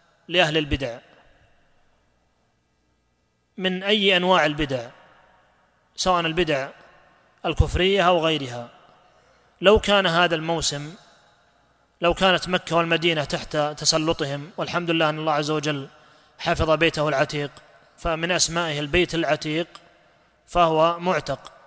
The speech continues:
من الجبابرة ولم يتسلط عليه جبار،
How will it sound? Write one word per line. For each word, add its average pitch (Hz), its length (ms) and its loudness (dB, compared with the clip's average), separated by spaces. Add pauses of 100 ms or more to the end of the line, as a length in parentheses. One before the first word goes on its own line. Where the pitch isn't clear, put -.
(320)
من 170 120 -2
الجبابرة 147 640 0 (140)
ولم 175 220 4
يتسلط 160 500 -2
عليه 160 380 0
جبار، 147 480 0